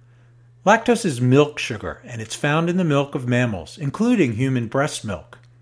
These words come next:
So, obviously, lactose in itself can't be bad. It is bad for some people who are born with or develop lactose intolerance, the inability to produce the enzyme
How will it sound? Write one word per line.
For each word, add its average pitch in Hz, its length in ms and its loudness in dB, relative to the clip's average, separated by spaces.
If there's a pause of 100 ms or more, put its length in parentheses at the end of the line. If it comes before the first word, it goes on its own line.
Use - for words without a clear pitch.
(800)
So, 160 440 4 (100)
obviously, 190 640 2
lactose 127 640 -2
in 123 80 -4
itself 175 480 -2
can't 151 280 -6
be 107 120 -8
bad. 123 460 -4 (840)
It 143 80 0
is 254 160 0
bad 202 300 4
for 156 100 -4
some 165 300 0
people 113 320 -6
who 131 80 -2
are 127 100 -2
born 135 420 0
with 113 300 -4
or 156 180 4
develop 135 460 0
lactose 117 560 -6
intolerance, 131 720 -6 (300)
the 107 180 -6
inability 165 560 0
to 165 140 -10
produce 151 440 -2
the 156 140 -2
enzyme 120 640 -4